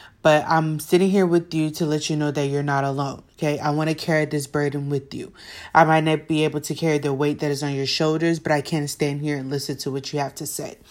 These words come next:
and provide the encouragement you need to make sure that you stay on top of what you need to get taken care of.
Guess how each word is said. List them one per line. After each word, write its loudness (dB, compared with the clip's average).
and -4
provide 4
the 0
encouragement -2
you -2
need -4
to -4
make -2
sure -2
that 2
you -4
stay 2
on 0
top -2
of -10
what -2
you -4
need -4
to -8
get -4
taken -4
care -6
of. -20